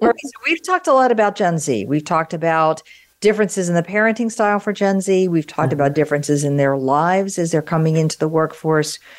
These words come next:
Speaker 1: We've talked about the fact that they have had relatively little work experience now entering their professional lives,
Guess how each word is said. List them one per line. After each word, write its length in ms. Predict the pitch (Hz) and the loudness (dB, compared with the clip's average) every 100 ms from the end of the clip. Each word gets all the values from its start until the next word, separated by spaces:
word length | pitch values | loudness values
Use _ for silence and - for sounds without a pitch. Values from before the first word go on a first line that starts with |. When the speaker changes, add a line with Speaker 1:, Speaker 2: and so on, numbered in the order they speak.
| - - | -18 -2
Speaker 1:
We've 160 | 160 151 | -2 0
talked 280 | 156 151 | -2 -2
about 260 | 156 156 151 | -2 -2 -2
the 60 | 151 | -4
fact 300 | 156 151 151 | -2 -2 -4
that 120 | 151 | 0
they 160 | 156 | 0
have 240 | 160 156 156 | 0 -4 -4
had 400 | - 190 180 170 | -4 0 0 0
relatively 1000 | 170 180 208 208 - 185 170 165 160 160 | 0 2 2 -2 -4 -4 -2 0 0 0
little 500 | 160 175 170 147 143 | 0 0 2 0 0
work 380 | 170 180 180 | 2 2 0
experience 920 | 156 151 - 151 139 135 131 131 - - _ - | -8 -10 -2 0 2 2 0 -2 -8 -16 _ -6
now 240 | 160 151 139 | -2 -2 -2
entering 400 | 165 160 143 147 | -2 -2 0 0
their 120 | 139 | -2
professional 600 | 135 - 131 - 131 127 | -2 -2 -4 -2 -4 -2
lives, 580 | 127 135 156 202 214 | 0 2 2 0 -4